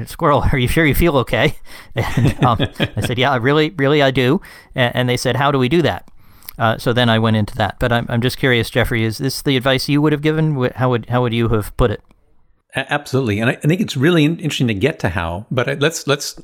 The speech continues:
Speaker 2: let's leave that to, to first talk about why. Because we do tell people to have the conversation.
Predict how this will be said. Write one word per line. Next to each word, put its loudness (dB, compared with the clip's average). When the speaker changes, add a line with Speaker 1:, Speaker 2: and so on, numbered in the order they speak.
Speaker 2:
let's -4
leave -4
that -2
to, -4
to -6
first -4
talk -2
about -4
why. -4
Because -2
we 0
do 0
tell -2
people -2
to 2
have 0
the -4
conversation. -2